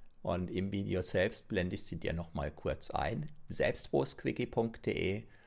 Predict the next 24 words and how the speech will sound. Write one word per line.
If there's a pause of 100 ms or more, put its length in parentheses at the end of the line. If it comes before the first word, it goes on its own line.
(120)
das
ist
eine
Powernap-Reihe, (100)
mit
der
du (600)
neben (320)
neuer
Energie
insbesondere
auch
dein
Selbstbewusstsein
stärken
kannst, (200)
im (160)
Schlaf (140)
oder
im
Powernap. (1000)
Schlafquickie
punkt
de.